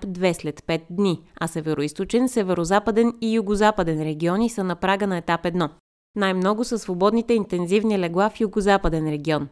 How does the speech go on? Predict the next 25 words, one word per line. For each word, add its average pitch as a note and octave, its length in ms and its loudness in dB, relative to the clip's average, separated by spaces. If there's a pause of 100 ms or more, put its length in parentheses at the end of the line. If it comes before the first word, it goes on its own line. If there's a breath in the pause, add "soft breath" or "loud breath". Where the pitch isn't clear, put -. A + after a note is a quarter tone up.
(340)
Заетите F#3 500 -2
са B3 120 -2
малко G3+ 300 2
над G3+ 240 0
тридесет E3+ 360 -4
и G3 60 -4
седем E3 300 -4
процента. E3 520 -4 (560)
Както F3+ 300 -2
знаем, A#3+ 280 2
в - 60 -6
Националния A#3 580 2
план F3+ 280 2
за E3+ 100 -2
справяне E3+ 500 2
с - 80 -10
covid F3+ 300 0
пандемията F#3+ 680 0
страната A3 500 0
ни A3+ 160 2
е F#3+ 40 2
разделена F#3+ 460 2
на A3 120 0
шест F#3+ 340 -2
клъстера. F#3 540 0